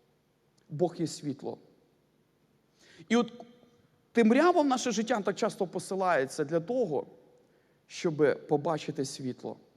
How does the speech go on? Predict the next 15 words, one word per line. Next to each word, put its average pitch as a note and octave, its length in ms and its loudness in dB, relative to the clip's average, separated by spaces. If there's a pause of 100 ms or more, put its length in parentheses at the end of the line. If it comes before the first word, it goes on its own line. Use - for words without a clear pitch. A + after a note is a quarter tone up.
(600)
Тому A#3+ 240 6
що B3 160 6
світло A#3 840 2 (200)
ми F#3+ 120 8
бачимо D#3 680 2 (1500)
най-, F#3 320 2 (1120)
найкраще F3+ 840 4
це F3+ 320 4
в C#3+ 200 0
період F3+ 360 2 (800)
темряви, C3+ 520 2 (400)
коли D#3+ 220 2
темно E3 440 0
на D3 80 0
вулиці. C3 540 -4